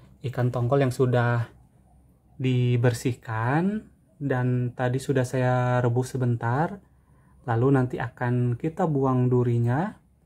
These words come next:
Di sini juga, eh, bumbu-bumbunya, ada bawang merah, ada bawang putih, ada kemiri, ada laos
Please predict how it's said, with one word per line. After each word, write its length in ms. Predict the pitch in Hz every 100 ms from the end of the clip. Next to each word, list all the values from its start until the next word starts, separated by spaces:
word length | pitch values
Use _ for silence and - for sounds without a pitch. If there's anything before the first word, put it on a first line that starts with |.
| _ _ _ _
Di 160 | 131 120
sini 160 | 131
juga, 480 | 127 127 147 175 - - 131
eh, 320 | 127 123 123
bumbu-bumbunya, 1300 | 135 175 196 156 151 131 120 117 117 131 160 208 - - _ _ _
ada 240 | 131 120 120
bawang 320 | 120 117 117
merah, 400 | 117 120 180 - - - -
ada 240 | 127 123 120
bawang 240 | 120 120
putih, 480 | 117 190 - 139 139 - -
ada 560 | - 127 131 123 123 - - - - - - - - - - -
kemiri, 480 | 233 190 175 196 - -
ada 380 | 185 127 131 127 123 120 120 120 - - -
laos 560 | 120 151 226 - -